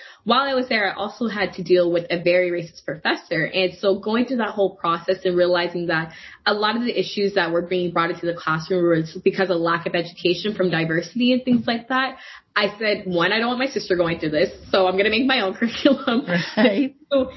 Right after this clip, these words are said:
Speaker 1: it led me down the path of really being interested in education policy. And so I had always had that whole policy angle. I was part of youth commission growing up,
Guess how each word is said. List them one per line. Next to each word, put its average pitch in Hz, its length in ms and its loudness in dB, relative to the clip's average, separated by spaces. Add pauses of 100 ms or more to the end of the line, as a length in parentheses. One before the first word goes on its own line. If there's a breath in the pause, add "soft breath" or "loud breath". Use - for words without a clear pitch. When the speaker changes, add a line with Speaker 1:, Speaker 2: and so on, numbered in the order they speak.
(160 loud breath)
Speaker 1:
it 254 100 4
led 254 200 0
me 269 120 0
down 240 160 0
the 220 80 -2
path 190 320 -2
of 185 100 2
really 185 220 4
being 180 240 0
interested 165 380 -4
in 165 80 0
education 160 500 -2
policy. 160 640 -4 (240 loud breath)
And 202 240 0
so 180 420 2
I 202 120 0
had 254 280 -2
always 214 460 0 (120)
had 175 240 -4
that 165 180 -4
whole 180 180 0
policy 180 500 -2
angle. 175 360 0
I 180 120 0
was 185 140 2
part 185 180 0
of 180 100 2
youth 226 180 -4
commission 214 360 0
growing 190 300 2
up, 185 120 -2